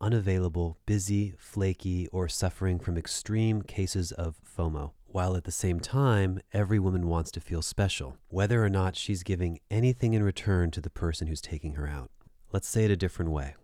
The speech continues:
Many, many women, especially young girls, value their social life above most things.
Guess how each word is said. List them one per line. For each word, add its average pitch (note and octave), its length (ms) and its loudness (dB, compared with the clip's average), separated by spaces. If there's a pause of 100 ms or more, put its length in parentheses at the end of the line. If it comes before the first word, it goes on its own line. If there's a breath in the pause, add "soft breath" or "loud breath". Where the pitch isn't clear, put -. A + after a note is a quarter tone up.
(160)
Many, G2 460 4
many F#2 260 4
women, D#2+ 460 0
especially - 400 -2
young E2 180 2
girls, D2+ 380 -2 (380 soft breath)
value F2+ 460 4
their E2+ 120 4
social E2 400 0
life D2 360 -2 (280)
above D#2 500 0
most E2+ 440 0
things. D2 420 -4